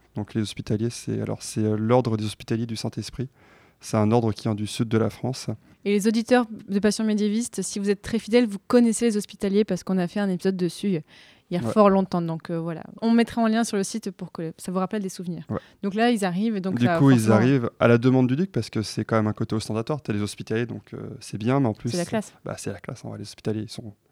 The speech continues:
Speaker 1: ils sont classe dans leur armure, tu vois. <laughs> Et, euh, non, mais en plus, le fait d'avoir un ordre mendiant, c'est bien parce que t'as un hôpital, donc, euh, les pauvres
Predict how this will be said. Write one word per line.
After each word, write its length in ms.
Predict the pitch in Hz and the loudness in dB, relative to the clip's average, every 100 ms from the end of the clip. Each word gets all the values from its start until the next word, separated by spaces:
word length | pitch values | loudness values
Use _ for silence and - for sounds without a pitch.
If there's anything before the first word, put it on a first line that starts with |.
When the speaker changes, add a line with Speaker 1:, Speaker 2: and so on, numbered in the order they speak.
| _ | _
Speaker 1:
ils 60 | |
sont 80 | - | -16
classe 220 | - 165 | -2 2
dans 100 | 120 | 4
leur 80 | 110 | 6
armure, 280 | 110 107 107 | 6 6 4
tu 80 | 107 | 4
vois. 120 | 110 - | 0 2
<laughs> 640 | - - - - - - | -2 -2 -16 -14 -16 -4
Et, 60 | - | 4
euh, 480 | 110 110 110 110 117 | 6 8 8 8 6
non, 140 | 135 | 6
mais 60 | 131 | 6
en 60 | |
plus, 320 | 113 143 - 120 | 2 0 -2 0
le 160 | 117 | 0
fait 140 | 113 123 | 2 2
d'avoir 220 | 117 117 | 4 4
un 60 | |
ordre 220 | 120 117 120 | 4 4 4
mendiant, 300 | 123 127 143 | 4 2 0
c'est 160 | - | 0
bien 120 | 127 | -2
parce 200 | 175 110 | -2 -4
que 100 | - | -6
t'as 160 | 110 117 | -4 0
un 100 | 110 | 0
hôpital, 460 | 113 120 143 147 139 | -2 -4 -2 -2 -2
donc, 260 | 113 104 | -6 -6
euh, 100 | 110 | -6
les 120 | 107 | -4
pauvres 640 | 113 - 123 131 123 110 | -6 -2 2 2 2 -2